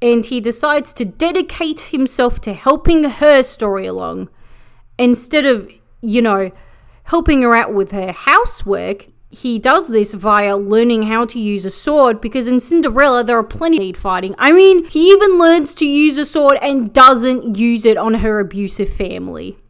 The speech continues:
Speaking of that, Cinderella teaches us the valuable lesson of not trying to change your life for the better,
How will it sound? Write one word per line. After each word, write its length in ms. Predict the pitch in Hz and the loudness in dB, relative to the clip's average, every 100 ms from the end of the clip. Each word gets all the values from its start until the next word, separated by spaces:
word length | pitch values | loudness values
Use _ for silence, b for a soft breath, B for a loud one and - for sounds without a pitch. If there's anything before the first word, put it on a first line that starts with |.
| _ _ | _ _
Speaking 540 | - 381 466 523 480 | -6 -2 -2 -2 -2
of 120 | 320 | -2
that, 240 | 214 190 190 | -2 -4 -4
Cinderella 680 | 254 277 330 240 247 240 226 | -2 0 2 4 4 4 0
teaches 680 | - 381 415 - 226 180 | -4 -10 -10 -6 -6 -6
us 480 | 175 110 220 - - 208 | -10 -10 -10 -12 -12 -8
the 160 | 202 | -8
valuable 760 | 170 196 214 254 269 240 269 254 | -4 -2 0 0 -2 -2 -4 -2
lesson 480 | 247 269 - 185 185 | -2 -4 -6 -8 -4
of 160 | 208 | -4
not 300 | 185 233 320 | 0 -2 -2
trying 320 | - 277 269 233 | -4 -2 0 -2
to 80 | |
change 340 | 220 - 233 226 | -4 -2 -2 -2
your 120 | 202 | -4
life 320 | 185 202 381 | 0 0 0
for 140 | - 202 | -6 -8
the 120 | 196 | -8
better, 340 | 180 170 185 | -8 -10 -10